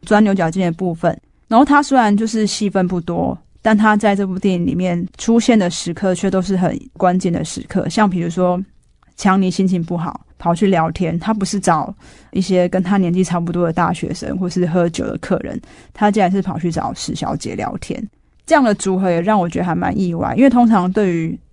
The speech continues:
强尼这样的角色，就是去酒吧啊，找一些人喝很奇幻的花招。当这封信出现的时候，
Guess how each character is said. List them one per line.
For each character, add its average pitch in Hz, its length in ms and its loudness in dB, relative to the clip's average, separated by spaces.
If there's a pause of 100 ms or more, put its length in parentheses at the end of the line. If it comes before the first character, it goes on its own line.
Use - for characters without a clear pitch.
强 190 260 2
尼 185 80 2
这 185 80 0
样 202 160 4
的 175 60 -2
角 165 220 -2
色， 185 180 2
就 202 140 -2
是 208 120 2
去 202 200 0
酒 175 260 0
吧 214 160 0
啊， 208 460 0
找 190 200 0
一 214 60 2
些 214 160 0
人 190 200 0
喝 202 300 2
很 196 160 2
奇 170 280 -4
幻 196 160 0
的 165 120 0
花 170 240 0
招。 170 240 0
当 233 200 2
这 247 100 4
封 226 180 0
信 220 220 2
出 196 180 -2
现 190 160 -2
的 170 100 -2
时 - 180 -6
候， 175 280 -2